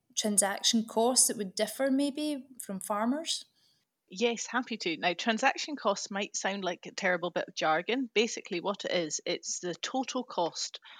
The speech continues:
Speaker 2: of making a transaction. So if it's okay, I'll use an example of an environmental scheme. If you were a hill farmer wanting to apply for an environmental scheme, you'd be looking at your own flock of sheep, maybe your herd of cattle,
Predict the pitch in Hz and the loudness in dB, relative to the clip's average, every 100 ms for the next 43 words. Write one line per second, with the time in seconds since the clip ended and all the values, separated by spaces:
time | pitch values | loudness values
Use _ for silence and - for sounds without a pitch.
0 | - - 196 175 160 - 175 185 185 170 | -8 2 2 2 -4 -12 -6 -4 -4 -6
1 | 170 - 165 165 147 - - - - - | -8 -6 -8 -4 -4 -2 -6 -8 -10 -16
2 | _ - - 208 196 - 208 175 233 233 | _ -16 -2 0 0 0 -6 -4 -4 2
3 | 226 202 214 220 220 196 196 180 180 - | 4 4 2 -4 -4 -2 -2 -4 -4 -8
4 | 165 175 175 170 170 165 170 175 165 - | -6 -6 -2 2 2 2 -4 -6 -6 -6
5 | - - 165 - - - - 254 - 302 | -6 -10 -12 -16 -18 -12 -4 -2 -2 -4
6 | 262 226 - - - 180 220 208 170 165 | -2 -2 0 -2 -4 0 0 2 0 2
7 | 185 240 214 - 185 180 180 175 - 175 | 2 0 -2 -4 -4 -4 -4 -4 0 2
8 | 170 - 175 165 165 160 160 156 160 - | 2 -2 -4 -4 -4 -2 -2 -4 -8 -8
9 | - 160 170 226 - - - 165 165 170 | -6 -4 -6 -6 -12 -20 -12 -8 -6 -4
10 | 208 - 190 170 - 175 156 190 190 196 | -4 -2 -2 -2 -2 -6 -4 -2 -2 -4
11 | 185 - 180 - 185 - 320 - - - | -8 -6 -6 -4 -2 0 0 -4 -18 -10
12 | 165 160 160 170 _ - - 185 180 - | -6 -2 -2 -4 _ -8 0 0 0 0
13 | 220 226 - 214 | 2 2 0 -2